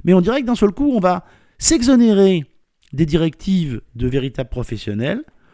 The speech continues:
pour pouvoir se permettre de mettre des étiquettes. Mais après, la question c'est, comment vivent les propriétaires avec les étiquettes qu'on a mis sur leurs chiens ?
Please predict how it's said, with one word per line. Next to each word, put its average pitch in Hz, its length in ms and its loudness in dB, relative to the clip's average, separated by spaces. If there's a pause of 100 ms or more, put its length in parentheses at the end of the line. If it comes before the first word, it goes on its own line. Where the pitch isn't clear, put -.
(140)
pour 233 120 -2
pouvoir 247 680 -2
se - 180 0
permettre 170 520 0
de 160 80 0
mettre 180 200 -2
des 147 220 -4
étiquettes. 120 440 -12
Mais 208 120 -4
après, 254 240 -6
la 220 100 -2
question 196 420 -6
c'est, 147 420 -2 (1000)
comment 285 260 0
vivent 294 240 4
les 208 100 4
propriétaires 156 720 -2
avec 175 200 -2
les 151 120 -2
étiquettes - 360 -8
qu'on 123 140 -8
a 117 80 -6
mis 120 320 -6
sur 98 180 -10
leurs 95 160 -8
chiens ? - 260 -20